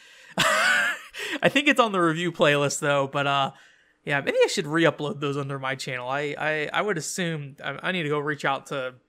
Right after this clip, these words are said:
Brit, but I assume that, uh, they would be cool with me just taking ownership of those videos again and, and ho-, hosting them myself. Although I don't know how, if I wanna publish them on the channel. They're old and bad. So, so yeah. Um, also there was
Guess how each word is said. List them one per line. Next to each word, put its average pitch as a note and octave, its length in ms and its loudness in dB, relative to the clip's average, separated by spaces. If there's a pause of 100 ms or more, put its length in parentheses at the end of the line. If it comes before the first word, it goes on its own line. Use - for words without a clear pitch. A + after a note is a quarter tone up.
Brit, C#3+ 320 -2
but D3+ 100 -4
I C#3 80 -2
assume D3 400 -6
that, C3+ 320 -4
uh, B2+ 360 -6 (120)
they D#3+ 160 -4
would C#3+ 140 -2
be C#3+ 100 -2
cool C#3+ 240 -4
with C#3 100 -6
me C#3 180 -4
just C#3 240 -8 (320)
taking D#3+ 420 -2
ownership C#3+ 440 -4
of C#3+ 60 -14
those C#3 180 -8
videos B2+ 380 -8
again B2+ 400 -6 (380)
and, C3+ 240 -4
and B2+ 220 -6
ho-, D3+ 120 -14 (220)
hosting D3 320 -2
them C3 80 -10
myself. A#2+ 400 -6
Although E3+ 320 6
I F#3+ 80 6
don't G3+ 100 6
know F3 100 4
how, E3+ 160 2
if D#3+ 80 -4
I D3 80 0
wanna D3 140 0
publish C#3+ 320 -4
them C#3 140 -6
on B2+ 100 -10
the B2+ 80 -12
channel. C3+ 260 -2
They're F3+ 220 0
old D#3 240 2
and C3 140 -8
bad. A#2 340 -2 (400)
So, B2 460 -2
so C3 220 -4
yeah. A2+ 260 -8 (420)
Um, D#3 420 4
also A3+ 520 4
there G3+ 200 6
was F#3+ 540 6